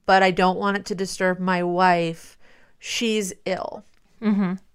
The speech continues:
Speaker 1: And as you see Pearl in these first couple of scenes where we see her, she's kind of wandering around.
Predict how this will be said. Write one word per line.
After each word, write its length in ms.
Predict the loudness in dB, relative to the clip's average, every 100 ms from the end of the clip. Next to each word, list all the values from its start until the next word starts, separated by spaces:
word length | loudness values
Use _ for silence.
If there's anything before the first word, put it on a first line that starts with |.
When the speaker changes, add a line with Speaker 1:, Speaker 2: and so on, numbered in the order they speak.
| -12 -2
Speaker 1:
And 160 | 2
as 180 | 2 0
you 140 | -4
see 400 | -4 -4 -4 -4
Pearl 600 | -6 -8 -2 0 0 0
in 160 | -4 -6
these 200 | -8 -8
first 380 | -4 0 0 -2
couple 220 | -8 -8
of 80 | -8
scenes 280 | -10 -8 -8
where 80 |
we 380 | -8 -6 -8 -10
see 380 | -10 -8 -6 -8
her, 420 | -8 -8 -8 -12 _ _ _ _ _ _ _ -14
she's 160 | -10
kind 180 | -4 -4
of 120 | -4
wandering 640 | 2 6 8 6 0 -2 -4
around. 840 | -2 0 2 0 0 -2 -2